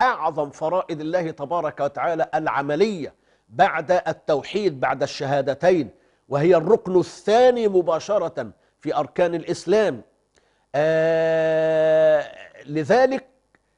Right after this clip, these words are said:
ما ينفعش إنك تصرح هذا التصريح على الشخص المعين. نحن نقول: "ترك الصلاة كفر"،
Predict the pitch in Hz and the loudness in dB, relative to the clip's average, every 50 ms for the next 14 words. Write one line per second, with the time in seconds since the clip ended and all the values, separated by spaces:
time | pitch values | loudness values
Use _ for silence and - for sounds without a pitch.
0 | _ _ - 135 143 151 160 160 139 - 233 202 - - 202 185 175 170 - - | _ _ -8 -4 -2 -2 -2 -2 2 2 2 2 2 0 0 0 0 -4 -4 -4
1 | 175 160 - - 240 240 220 208 185 - - 208 214 175 190 - - _ - 170 | -6 -6 -4 -2 -2 0 0 -2 -2 -2 -2 -4 0 0 0 0 -2 _ -6 -6
2 | 156 - - 196 196 233 247 247 - - - 131 151 160 156 - - - 220 - | -6 -6 -8 -6 -6 -2 0 -2 -2 -2 -2 -4 -2 -2 -2 -4 -6 -6 -8 -8
3 | - - - 185 175 165 165 165 135 151 220 220 190 160 143 110 95 - _ _ | -8 -6 -4 -4 -4 -4 -4 -6 -4 -4 -4 -2 -2 -2 -4 -4 -6 -12 _ _
4 | _ _ _ _ _ _ - 143 190 196 - 202 208 208 208 208 214 208 - - | _ _ _ _ _ _ -6 -4 -2 -2 -2 -2 0 0 0 2 0 -2 -2 -4
5 | 247 262 240 208 170 143 - - _ _ _ _ _ - 202 240 254 226 202 185 | -2 2 2 2 2 2 -2 -10 _ _ _ _ _ 0 2 2 2 2 -2 -6
6 | - _ - 165 156 - - - - - 170 156 160 165 190 220 247 247 240 233 | -6 _ -4 -4 -4 -4 -8 -12 -10 -4 -2 0 4 6 6 6 6 4 0 0
7 | - 233 254 254 - - _ _ 196 208 208 - - - 151 160 180 202 202 170 | -2 -4 -4 -4 -4 -8 _ _ 6 6 6 4 -2 -6 2 8 8 8 8 8
8 | 135 | 2